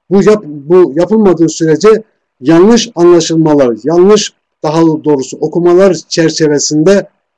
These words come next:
farklı hükümler ortaya koyuyoruz ve insanları gereksiz yere, e,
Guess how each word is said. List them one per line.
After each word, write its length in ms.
farklı 500
hükümler 840
ortaya 460
koyuyoruz 580
ve 60
insanları 520
gereksiz 500
yere, 320
e, 60